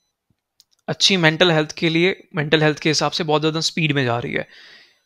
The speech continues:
तो एक टॉपिक सेंटेंस हमें एक्स्ट्रा और ऐड करना पड़ेगा ताकि वो at least fifteen वर्ड्स का हो जाए।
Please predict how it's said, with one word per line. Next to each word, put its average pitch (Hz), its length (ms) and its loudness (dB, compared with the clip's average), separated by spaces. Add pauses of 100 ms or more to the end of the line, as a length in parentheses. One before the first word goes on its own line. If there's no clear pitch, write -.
(160)
तो - 80 2
एक - 260 2 (180)
टॉपिक 185 400 2
सेंटेंस 165 440 0
हमें 165 200 0
एक्स्ट्रा 147 280 0
और 143 140 6
ऐड 135 180 4
करना 135 260 -2
पड़ेगा 139 280 0
ताकि 156 220 -8
वो 151 100 0
at - 80 -6
least 160 280 -2
fifteen 143 260 -4
वर्ड्स 131 220 0
का 143 80 0
हो 117 140 0
जाए। - 200 -8